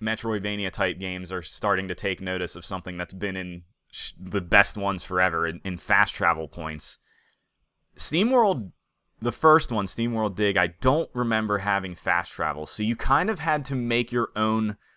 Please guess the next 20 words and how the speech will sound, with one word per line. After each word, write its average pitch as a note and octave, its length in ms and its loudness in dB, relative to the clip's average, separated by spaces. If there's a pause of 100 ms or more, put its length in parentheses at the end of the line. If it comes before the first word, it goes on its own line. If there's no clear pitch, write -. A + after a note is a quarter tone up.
(140)
quick C3 440 8
way A2 420 4
out G2 220 8
of F#2 120 -4
the F#2 60 -4
mine. E2 380 -6 (400)
So A#2 460 2 (680)
how D#3+ 240 10
I D#3 180 12
played C3 320 4
that D3 180 -2
game D3 280 -8
is A2 200 -4
I A#2 100 4
would A#2 220 -2
just A2+ 180 -6
go B2 140 0
down A2+ 260 2
in A2 80 -4
a G2+ 100 -4